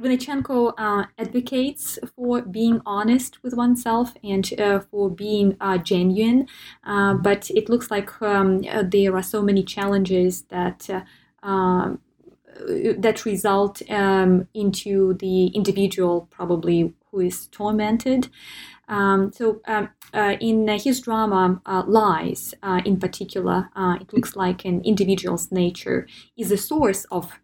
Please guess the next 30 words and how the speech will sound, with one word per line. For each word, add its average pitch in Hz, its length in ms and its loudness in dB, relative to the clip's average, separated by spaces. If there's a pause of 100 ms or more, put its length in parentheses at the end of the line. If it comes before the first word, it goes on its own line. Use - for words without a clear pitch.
(140)
challenges 175 680 0
and 180 120 -6
struggles. - 640 -6 (440)
Uh, 185 360 2
but 180 260 -6
these 254 260 0
arise 180 560 0
of 175 180 -4
the 175 80 0
individual's 180 920 -2
constant 208 640 0 (340)
negotiation, 220 1040 -2
uh, 170 420 0
with 170 120 -10
themselves, 190 560 -4
so - 260 -4
whether 180 240 0
they 170 280 -2
are 165 240 -2
aware 214 380 0
of 214 120 -4
this 220 220 -6
or 165 60 -6
not. - 420 -8 (440)
Uh, 185 340 2
for - 140 -2
example, 196 720 0
Na-, 202 260 2
Natalia 202 360 2
Palivna, 208 640 0